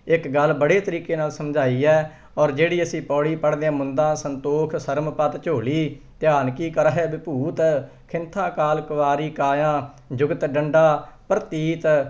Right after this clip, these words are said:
ਆਈ ਪੰਥੀ ਸਗਲ ਜਮਾਤੀ, ਮਨ ਜੀਤੈ ਜਗ ਜੀਤ, ਆਦੇਸ ਦਸੈ ਆਦੇਸ, ਆਦ ਅਨੀਲ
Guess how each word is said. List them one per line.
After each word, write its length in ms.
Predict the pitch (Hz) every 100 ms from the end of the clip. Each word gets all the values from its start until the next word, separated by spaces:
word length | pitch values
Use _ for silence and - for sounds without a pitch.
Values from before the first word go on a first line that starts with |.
| - -
ਆਈ 300 | 143 147 165
ਪੰਥੀ 680 | - 139 139 131 143 151 160 - - -
ਸਗਲ 400 | - 220 226 214
ਜਮਾਤੀ, 680 | 170 147 139 170 165 151 - - -
ਮਨ 400 | 135 143 180 165
ਜੀਤੈ 500 | 160 160 175 160 156 - -
ਜਗ 300 | 127 143 143
ਜੀਤ, 640 | 160 143 147 147 160 170 165 - -
ਆਦੇਸ 540 | 147 156 143 160 160
ਦਸੈ 320 | 151 139 170 170
ਆਦੇਸ, 560 | 165 143 143 156 156 160 147 - - -
ਆਦ 440 | 143 151 156 143
ਅਨੀਲ 320 | 147 147 156